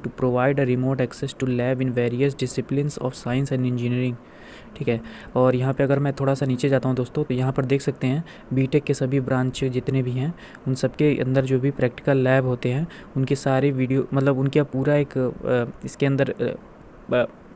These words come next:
पूरा लैब, virtual लैब बना हुआ है, ठीक है। तो यहाँ पर, यहाँ पर देखिए, सारी आईआईटीज़ का नाम है, खड़गपुर, यहाँ पे आईआईटी रुड़की, रुड़की, आईआईटी गुवाहाटी, इन लोगों ने ही, मतलब, ये upload किए हैं, इन्हीं, अ, कॉलेजों ने किए हैं, ठीक है।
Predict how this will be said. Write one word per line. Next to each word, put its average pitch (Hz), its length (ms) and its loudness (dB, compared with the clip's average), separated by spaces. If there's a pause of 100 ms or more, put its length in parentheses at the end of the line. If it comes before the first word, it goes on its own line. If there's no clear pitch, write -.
(100)
पूरा 143 200 2
लैब, 135 320 2 (100)
virtual 127 400 -2
लैब 127 260 0
बना 123 180 -2
हुआ 120 220 -4
है, 117 60 -4
ठीक 147 200 -6
है। 120 100 -4 (480)
तो 127 60 0
यहाँ 127 280 0
पर, 147 260 0 (340)
यहाँ 131 140 2
पर 135 120 2
देखिए, 131 320 0
सारी 131 280 0
आईआईटीज़ 127 480 0
का 127 100 -2
नाम 123 260 0
है, 123 60 -2
खड़गपुर, 123 560 -4
यहाँ 123 220 -2
पे 127 120 0
आईआईटी 123 400 0
रुड़की, 123 560 -2
रुड़की, 127 460 -2
आईआईटी 123 360 0
गुवाहाटी, 123 460 -2 (240)
इन 139 60 2
लोगों 143 240 6
ने 139 80 2
ही, 143 320 0
मतलब, 131 260 -2
ये 131 140 -2
upload 127 300 0
किए 131 200 -4
हैं, 151 180 -4
इन्हीं, 131 260 2
अ, 120 320 -4 (100)
कॉलेजों 123 340 2
ने 120 80 -2
किए 120 180 -4
हैं, 120 80 -2
ठीक 151 180 -4
है। 120 100 -4